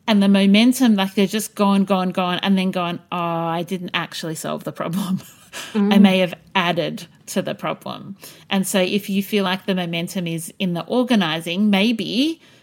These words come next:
Speaker 1: maybe you need to assess and go, "Could I redirect some of this momentum into letting go of things? Maybe I don't need to organise it all. Maybe some of it actually <laughs> needs to be let go."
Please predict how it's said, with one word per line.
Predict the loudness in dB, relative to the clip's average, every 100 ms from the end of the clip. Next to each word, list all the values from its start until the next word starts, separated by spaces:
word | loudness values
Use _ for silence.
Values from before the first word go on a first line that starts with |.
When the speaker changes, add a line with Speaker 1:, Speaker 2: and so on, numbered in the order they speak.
| _
Speaker 1:
maybe | -2 0 0
you | -2 -2 -2
need | -2 -6
to | -6 -6 -6 -8 -14 _ -10
assess | -6 0 0 0 -2 -8 -12 _ _ _ _ -4
and | -2
go, | 0 -2
"Could | -4 -2 0
I | 0
redirect | 0 -2 -4 -4 -4
some | -4 -4
of | -4
this | -8 -8
momentum | -8 -8 -8 -10 -8
into | -8 -8 -8 -8 -6 -6 -8 -10 -8
letting | -6 -6
go | -6 -6
of | -8
things? | -12 -14 -12 -12
Maybe | -8 -4
I | -2
don't | 0 0
need | 0 -2
to | -6 -2
organise | -2 0 -4 -6 -8
it | -8
all. | -4 -4 -4 -8 _ _
Maybe | -4 -2 -2
some | -4
of | -2
it | -2 -4 -2
actually | -2 0 0 4 6
<laughs> |
needs | 4 2
to | -4
be | -2
let | 0 -2
go." | -6